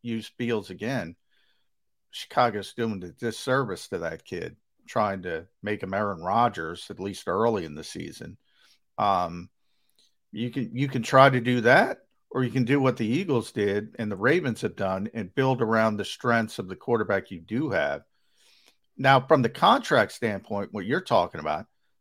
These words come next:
it's already done, Jody. Uh, and we saw it with Carson Wentz. You know, and I, I fell into this trap as well. I'll, I'll raise my hand.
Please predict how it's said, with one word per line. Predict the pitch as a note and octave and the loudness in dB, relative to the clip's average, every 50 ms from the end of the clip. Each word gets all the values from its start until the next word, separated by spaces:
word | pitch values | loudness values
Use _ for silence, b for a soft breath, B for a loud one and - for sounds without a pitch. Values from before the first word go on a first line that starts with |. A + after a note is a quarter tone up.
| _ | _
it's | _ - | _ 0
already | G#3 G#3 E3 A#2+ G2+ | 0 2 2 0 -4
done, | F#2+ A#2+ B2 C#3 C3+ G#2 E2+ | -2 0 2 2 2 0 -2
Jody. | - - F2+ E2 D#2+ D#2 D#2+ - _ _ _ _ _ _ _ _ _ _ _ _ - | -6 -6 -6 -6 -6 -8 -10 -16 _ _ _ _ _ _ _ _ _ _ _ _ 2
Uh, | C3 C3+ B2 B2+ _ _ _ _ _ _ _ _ | 2 2 2 0 _ _ _ _ _ _ _ _
and | - D3 C3+ | -2 0 0
we | D#3+ G#3+ | 0 0
saw | G#3 - - F3+ F3+ E3 | -2 2 4 6 6 6
it | - | 4
with | B2+ - - | 0 -6 0
Carson | - D3 C#3 B2+ A#2+ - G#2 G2+ | 2 4 4 4 2 -2 -6 -2
Wentz. | G#2+ C3 D#3+ D3 F#2+ D#2+ - - - _ _ _ _ _ _ _ _ _ _ _ _ _ _ _ _ _ _ _ _ _ _ _ _ | 0 0 0 0 -2 -4 -8 -18 -20 _ _ _ _ _ _ _ _ _ _ _ _ _ _ _ _ _ _ _ _ _ _ _ _
You | F#3 G3+ | -2 4
know, | F#3 D#3+ C#3 G#2+ G#2+ A2+ _ _ _ _ _ _ - | 6 6 6 6 2 -2 _ _ _ _ _ _ -6
and | D3+ C3 | 0 2
I, | C3+ C#3+ E3+ B2+ - - | 4 4 4 2 0 2
I | A2+ B2 D#3+ | 4 4 4
fell | - - - B2+ A#2 A2 G#2+ | 2 0 2 2 4 4 2
into | G#2 G#2 F#2+ - A#2+ | -2 -4 -6 -8 -8
this | F#2+ F#2+ G2 - | -6 -6 -8 -10
trap | - - - G#2 F2+ F2 G#2 A2 - | -12 -4 -2 0 0 0 -2 -2 -6
as | G#2 - - | -10 -10 -6
well. | F#2 F#2+ G#2+ B2 A2+ E2+ F2+ G#2 _ _ _ | -4 -2 0 0 0 -2 -4 -8 _ _ _
I'll, | C3+ C#3+ F#3+ A3+ A3+ _ - | -8 -8 -8 -8 -8 _ -6
I'll | - G2+ G#2+ G#2+ - _ _ _ _ _ _ | -2 -2 -2 -2 -6 _ _ _ _ _ _
raise | A2 G#2 G2 F#2 F#2 - | -6 -6 -6 -6 -8 -8
my | - F#2 F2 | -8 -8 -8
hand. | F2 F2+ F2+ F2 F2 G2 B2+ | -8 -12 -12 -12 -12 -12 -14